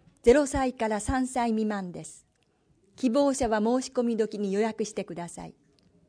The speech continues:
申し込み問い合わせ、保健予防課、電話二二の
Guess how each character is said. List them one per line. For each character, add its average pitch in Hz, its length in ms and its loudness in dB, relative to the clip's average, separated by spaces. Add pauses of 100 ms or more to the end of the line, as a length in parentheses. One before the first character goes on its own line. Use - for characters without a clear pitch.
(540)
申 269 180 4
し - 120 -6
込 247 120 4
み 233 100 0
問 233 240 -2
い 214 60 2
合 185 60 -2
わ 185 100 -8
せ、 - 240 -10 (380)
保 - 120 -8
健 269 300 2
予 240 140 4
防 202 200 0
課、 175 280 -12 (680)
電 247 260 0
話 226 220 -2 (760)
二 262 300 4
二 226 260 0
の 190 220 -6